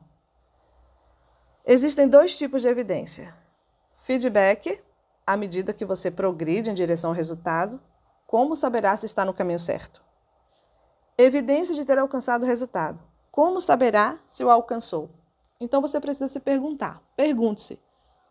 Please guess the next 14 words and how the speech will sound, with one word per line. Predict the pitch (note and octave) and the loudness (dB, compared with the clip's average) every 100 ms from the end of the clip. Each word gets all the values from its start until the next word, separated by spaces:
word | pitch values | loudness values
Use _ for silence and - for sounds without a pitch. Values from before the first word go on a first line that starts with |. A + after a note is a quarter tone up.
| _ | _
"Como | G4+ A#4 | -2 -2
saberei | G#4 D#4+ D4 C#4 | 2 2 2 0
se | C#4 | -2
estou | C4 - A#3 A#3 A#3 | -2 2 2 2 -2
no | A3+ A3+ | -4 -2
rumo | A3+ A3+ | 0 -2
certo | - G#3 G#3+ | -2 -2 -2
para | G#3+ G3+ | -2 -4
alcançar | G#3+ G#3 G3 | -4 -2 -2
meu | G3+ | -2
resultado? | F#3+ F#3+ F3 C#3+ D3 - _ _ _ _ - | -4 -8 -8 -8 -10 -18 _ _ _ _ -12
O | C#4+ | 0
que | F#4+ | 0
medirei? | G4 D4 B3+ G3+ D#3+ E3 | 0 0 0 0 -2 -6